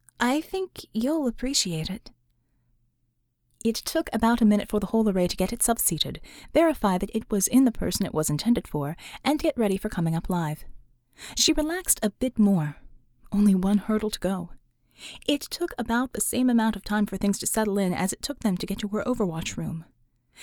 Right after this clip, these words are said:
She motioned to him to take her chair. When he'd done so, she gave the final command. "Overwatch, command, Red Genie. Live, go. Command, Red Genie. Feed.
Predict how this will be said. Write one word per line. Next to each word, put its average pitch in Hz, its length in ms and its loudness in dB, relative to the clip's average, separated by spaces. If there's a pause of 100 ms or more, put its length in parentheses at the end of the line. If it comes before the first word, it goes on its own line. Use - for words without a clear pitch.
(100)
She 330 160 6
motioned 339 380 2
to 190 60 -6
him 208 400 0 (140)
to - 100 -10
take - 220 -6
her 185 80 -6
chair. 170 420 -4 (920)
When 240 180 6
he'd 277 120 4
done 294 240 2
so, - 320 -6 (240)
she - 160 2
gave 214 220 6
the 202 80 -4
final 220 320 2
command. 180 560 -2 (1300)
"Overwatch, 220 560 2
command, 208 500 4 (260)
Red 214 180 2
Genie. 165 380 2 (380)
Live, 254 400 2 (400)
go. 170 300 0 (580)
Command, 285 480 2
Red 226 200 4
Genie. 190 400 4 (280)
Feed. 170 420 2